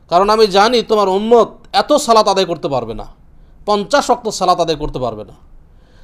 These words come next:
রাসূলুল্লাহ সাল্লাল্লাহু আলাইহি ওয়াসাল্লাম ফিরে গেলেন, আল্লাহর কাছে আবেদন করলেন, আল্লাহ পাঁচ ওয়াক্ত কমালেন। আবারও তিনি মূসা আলাইহিস সালাতু ওয়াস সালামের কাছে ফিরে আসলেন।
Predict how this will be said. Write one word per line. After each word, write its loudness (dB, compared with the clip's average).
রাসূলুল্লাহ 4
সাল্লাল্লাহু 2
আলাইহি 4
ওয়াসাল্লাম -2
ফিরে 2
গেলেন, -4
আল্লাহর 4
কাছে 2
আবেদন 4
করলেন, -2
আল্লাহ 4
পাঁচ 2
ওয়াক্ত -2
কমালেন। -6
আবারও 6
তিনি 0
মূসা 2
আলাইহিস 0
সালাতু 0
ওয়াস -2
সালামের -2
কাছে -8
ফিরে -6
আসলেন। -4